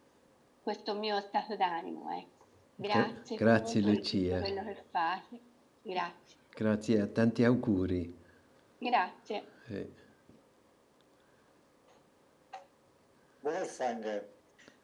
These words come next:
Speaker 3: eh, sono sempre Claudio.
Speaker 2: Claudio, vieni, adesso si sente la tua
Speaker 3: Sì.
Speaker 2: bella voce.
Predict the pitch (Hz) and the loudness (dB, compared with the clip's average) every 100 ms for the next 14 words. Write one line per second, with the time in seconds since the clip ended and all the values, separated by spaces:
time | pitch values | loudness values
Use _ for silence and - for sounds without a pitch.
0 | _ - 123 117 - 131 151 151 151 - | _ -10 -8 -8 -6 -4 -2 -2 -2 0
1 | 123 107 95 98 - - - 117 110 104 | 0 0 -2 -10 -14 -8 2 6 6 6
2 | 101 113 120 98 95 95 160 156 - 107 | 4 8 8 8 4 2 6 6 6 -2
3 | - 101 120 110 107 101 113 104 101 98 | 0 6 6 8 6 6 6 6 6 6
4 | 98 87 82 - - | 4 2 -4 -8 -12